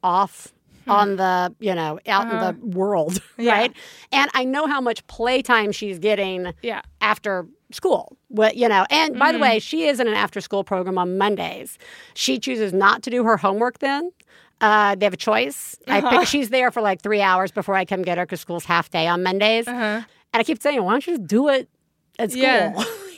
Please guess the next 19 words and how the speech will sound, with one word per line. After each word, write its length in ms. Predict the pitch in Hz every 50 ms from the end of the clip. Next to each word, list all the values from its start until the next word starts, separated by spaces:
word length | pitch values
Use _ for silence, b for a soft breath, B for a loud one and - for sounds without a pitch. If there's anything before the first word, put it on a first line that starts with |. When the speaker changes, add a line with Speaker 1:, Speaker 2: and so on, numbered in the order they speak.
| 330 339 277
Speaker 1:
do 180 | 233 - - 262
it 180 | - 508 427
at 60 | 453 466
the 60 | 269
Speaker 2:
Yeah. 180 | 294 294 -
Speaker 1:
ones. 180 | 311 311 311 233 B B B B B -
But 100 | 311 302
what 120 | 339 330
they 100 | 330 349
do 140 | 262 330 320
is 80 | 302
they 100 | 220 -
all 140 | 285 294 294
have, 140 | 262 269 247
like, 100 | 254 254
a 40 | 254
designated 520 | 214 240 240 220 226 240 226 226 220 214
homework 300 | 196 220 220 220 233 196
time 260 | - 202 208 196 208